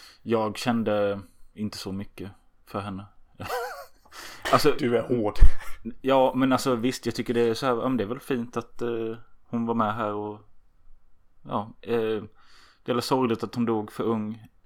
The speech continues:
Speaker 1: Ehm, hon
Speaker 2: För
Speaker 1: satt
Speaker 2: ung,
Speaker 1: ju
Speaker 2: hon är typ sjuttio.
Speaker 1: Ja, okej då. Men, eh,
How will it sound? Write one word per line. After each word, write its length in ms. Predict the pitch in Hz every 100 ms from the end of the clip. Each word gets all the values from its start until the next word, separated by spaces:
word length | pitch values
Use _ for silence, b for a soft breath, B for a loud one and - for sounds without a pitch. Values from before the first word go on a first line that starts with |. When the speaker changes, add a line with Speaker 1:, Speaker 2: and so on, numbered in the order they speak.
| - - _ -
Speaker 1:
Ehm, 380 | 98 104 92 95
hon 120 | 104 - -
Speaker 2:
För 80 | 127
Speaker 1:
satt 160 | 123
Speaker 2:
ung, 100 | 120
Speaker 1:
ju 80 | 120
Speaker 2:
hon 80 | 110
är 40 |
typ 140 | 101 117
sjuttio. 520 | - 123 - - 101 - _ - - - - -
Speaker 1:
Ja, 220 | 104 107
okej 260 | 98 - 87
då. 140 | 85 -
Men, 340 | 104 110 110
eh, 180 | 110 110